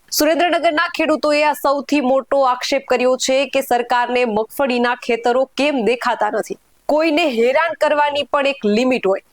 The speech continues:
તમે સાબિત શું કરવા માંગો છો? કે તમારામાં દયાભાવ તો ઠીક, પણ માણસાઈ પણ નથી બચી?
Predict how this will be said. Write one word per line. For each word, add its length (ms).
તમે 160
સાબિત 420
શું 240
કરવા 260
માંગો 320
છો? 260
કે 120
તમારામાં 540
દયાભાવ 560
તો 160
ઠીક, 300
પણ 140
માણસાઈ 460
પણ 200
નથી 220
બચી? 300